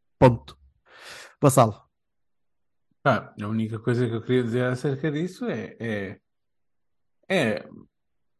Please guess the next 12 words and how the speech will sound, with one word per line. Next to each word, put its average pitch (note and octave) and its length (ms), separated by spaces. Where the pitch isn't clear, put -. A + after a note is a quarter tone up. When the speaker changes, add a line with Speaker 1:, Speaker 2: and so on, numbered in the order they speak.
Speaker 2:
os, E3+ 280
os B2 200
nossos C3 380
ouvintes, A#2+ 680
dizer, A2 560
dizer G#2 400
aos F#2+ 140
nossos F#2+ 260
ouvintes, G2 400
né, - 240
que, - 120
que - 240